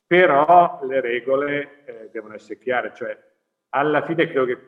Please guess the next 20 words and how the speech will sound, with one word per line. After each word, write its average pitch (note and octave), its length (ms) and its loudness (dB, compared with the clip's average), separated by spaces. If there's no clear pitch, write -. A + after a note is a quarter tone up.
quelli C#3+ 720 -2
che C3 100 -14
sono B2 260 -14
contro C#3 1080 -6
chiedono C#3 500 -4
che - 600 -12
non C3 200 -8
diventi B2 460 -4
un'operazione A2+ 1000 -8
di - 180 -12
cementificazione G#2 1000 -14
e A#2+ 100 -20
da A2+ 120 -14
questo A2+ 280 -10
punto A2 240 -16
di G#2+ 140 -6
vista G#2+ 160 -16
sono G2+ 140 -20
d'accordo G2 400 -16
anch'io. - 340 -20